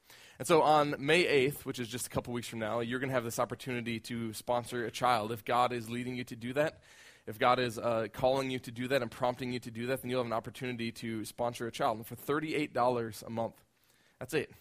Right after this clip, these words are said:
Thirty-eight dollars a month is all this child and this child's family needs to be released from poverty.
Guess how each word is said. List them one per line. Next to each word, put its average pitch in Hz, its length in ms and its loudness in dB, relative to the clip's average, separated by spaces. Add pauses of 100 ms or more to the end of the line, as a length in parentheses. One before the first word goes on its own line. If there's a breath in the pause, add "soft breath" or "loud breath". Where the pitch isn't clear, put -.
(100)
Thirty-eight 151 320 -2
dollars 135 300 2
a 120 40 -8
month 117 260 -4
is 110 100 -6
all 120 140 2
this 117 200 -6
child 123 440 4
and 143 360 2
this 131 80 -4
child's 131 340 0
family 123 300 -2
needs 120 380 -4
to 123 60 -12
be 117 100 -6
released 113 340 -6
from 113 140 -10
poverty. 107 400 -2